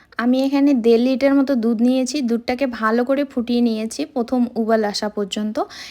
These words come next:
এরপরে আমি এখানে দুটো লেবুর রস দিচ্ছি। তো দুটো লেবুর রস দিতেই দেখুন কত সুন্দর করে দুধটা ফেটে গেছে।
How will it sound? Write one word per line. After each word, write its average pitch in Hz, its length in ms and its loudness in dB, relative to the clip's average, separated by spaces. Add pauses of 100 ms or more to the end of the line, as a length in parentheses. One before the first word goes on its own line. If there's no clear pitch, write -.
(140)
এরপরে 294 460 2
আমি 285 280 4
এখানে 285 220 4
দুটো 233 440 2
লেবুর 240 680 2
রস 214 460 2
দিচ্ছি। 226 380 -2 (440)
তো 233 180 6
দুটো 240 360 2
লেবুর 269 360 4
রস 226 300 4
দিতেই 254 300 0
দেখুন 269 280 4
কত 247 380 -6
সুন্দর 247 400 2
করে 240 180 0
দুধটা 214 320 -2
ফেটে 208 320 -4
গেছে। 202 300 -4